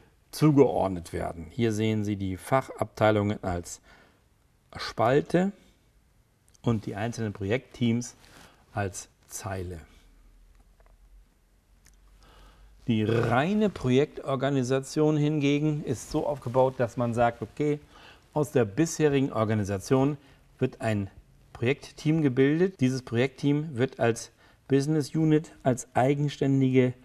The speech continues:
Einheit, als kleines Unternehmen in der Organisation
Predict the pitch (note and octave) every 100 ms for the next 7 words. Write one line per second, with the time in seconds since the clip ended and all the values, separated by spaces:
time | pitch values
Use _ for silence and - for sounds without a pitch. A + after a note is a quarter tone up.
0 | - - _ - A#2+ C3+ C#3+ C#3+ C#3+ F3
1 | - - B2 A#2 - - C#3 D#3+ C#3 E3+
2 | A#2+ B2 D3 C#3+ C#3 C3+ _ - D3 B2+
3 | A2 G#2+ A#2 G#2+ A2 G2 C3 C3 C#3